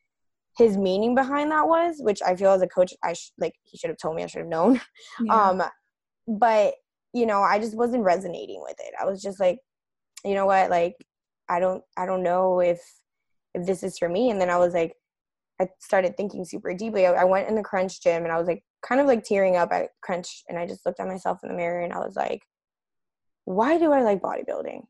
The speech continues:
Speaker 1: And I was like, "Okay, like the challenge, but mainly I love being on stage. When I am on stage, I just feel amazing."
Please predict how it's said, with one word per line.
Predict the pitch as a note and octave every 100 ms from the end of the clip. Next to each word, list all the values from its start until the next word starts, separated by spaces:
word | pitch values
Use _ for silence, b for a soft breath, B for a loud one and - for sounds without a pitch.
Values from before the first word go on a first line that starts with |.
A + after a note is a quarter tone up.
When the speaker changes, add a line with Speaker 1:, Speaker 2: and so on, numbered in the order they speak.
| _ F#3+
Speaker 1:
And | F#3
I | F#3
was | F#3
like, | E3+ F3 -
"Okay, | G3
like | F#3+ F#3+
the | D4
challenge, | - F3+ E3+ G3+ C4+ - _ _ _ _ _ _ _
but | F#3+
mainly | G3+ G3 A3 C#4
I | C4+ G3+
love | F#3 F3 F3+ F#3+ -
being | F3+ E3+ E3 E3 E3+
on | E3 E3 -
stage. | - - - - -
When | - F3
I | F3 F#3
am | - G3+
on | A2+ F#3
stage, | F#3+ - E3+ F3+ E3+ -
I | F3 F3 F3 F3+ F#3+ - _ -
just | G3+ -
feel | - G3 F3 E3+ E3+ _ _ _ _ _ _ G3
amazing." | G3 - E3 A3 - -